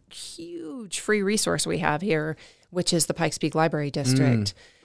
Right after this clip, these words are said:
Speaker 1: They have databases that you can access for free. I don't even know that you have to have a library <laughs> card in order to do it, and library cards are free.
Speaker 2: Yeah.
Speaker 1: But <laughs> they'll show you how to use these databases, and if you're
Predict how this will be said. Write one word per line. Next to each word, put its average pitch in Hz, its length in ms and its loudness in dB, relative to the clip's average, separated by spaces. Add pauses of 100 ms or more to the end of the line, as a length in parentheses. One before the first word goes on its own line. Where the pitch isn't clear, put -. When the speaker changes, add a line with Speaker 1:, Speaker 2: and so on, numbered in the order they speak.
(160)
Speaker 1:
They 196 340 6
have 165 600 -2 (120)
databases 160 800 2
that 151 160 -4
you 165 240 -10
can 175 320 -4
access 160 680 -2 (480)
for - 180 -2
free. 220 640 -2 (500)
I 185 100 2
don't 320 180 10
even 214 180 8
know 185 120 4
that 175 120 -2
you 160 100 -4
have 160 180 -6
to - 80 -8
have 160 120 -6
a 156 40 -2
library 180 400 6
<laughs> - 0 -
card 160 480 4
in 170 240 4
order 165 240 4
to 151 60 2
do 175 180 4
it, 143 120 0
and 151 100 0
library 156 300 2
cards 147 240 -4
are 147 80 -2
free. 147 380 0 (200)
Speaker 2:
Yeah. 143 180 4
Speaker 1:
But 165 300 6 (200)
<laughs> - 180 -20
they'll 214 260 4
show - 180 2
you 190 120 4
how 175 140 0
to 160 80 0
use 170 340 -6
these 156 240 -4
databases, 147 840 0 (120)
and 156 200 0
if 147 160 -6
you're 202 540 0